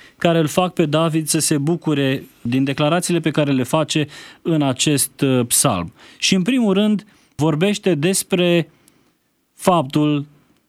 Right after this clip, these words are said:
că el se bucură de Domnul. E foarte interesant. „Mă bucur de persoana lui Dumnezeu.” Versetul doi, în mod deosebit, zice așa:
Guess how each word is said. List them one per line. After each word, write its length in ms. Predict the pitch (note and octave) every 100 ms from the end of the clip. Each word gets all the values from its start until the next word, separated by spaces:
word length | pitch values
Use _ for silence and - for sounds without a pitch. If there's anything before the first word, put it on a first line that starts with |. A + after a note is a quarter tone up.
| _ -
că 120 | D#3+
el 340 | D#3+ F3 E3+ C3+
se 380 | - - D#3+
bucură 1040 | C#3+ A#2 B2+ G3 F#3+ E3 C#3 B2+ B2 A#2+ A#2+ _ _ _ _ _ _ _ _
de 200 | A2+ B2
Domnul. 560 | A#2 B2+ G2+ F2 E2 - _ _ _ _ _ _ _ _ _ _ _ _ _
E 340 | D3+ E3 E3 D#3+
foarte 360 | - A3 F#3
interesant. 720 | D#3+ C#3+ B2+ A#2 A#2+ G2 G2 _ _ _ _ _ _ _ _ _ _
„Mă 240 | C#3+ D3
bucur 500 | C3 D3 G#3+ G#3+ G#3 E3
de 180 | C3+ C#3
persoana 840 | C3+ A2 - E3+ D#3+ D3+ C#3 C#3 _ _ _ -
lui 240 | B2 B2+
Dumnezeu.” 540 | A#2+ A2 G#2+ G#2 F2+ F#2+
Versetul 460 | B2 D#3+ C#3 C3 A#2
doi, 240 | D#3 C3
în 140 | A2+
mod 160 | A#2 A2+
deosebit, 420 | A2 G#2 C#3+ B2+
zice 180 | B2+ C3
așa: 340 | C3 D#3 B2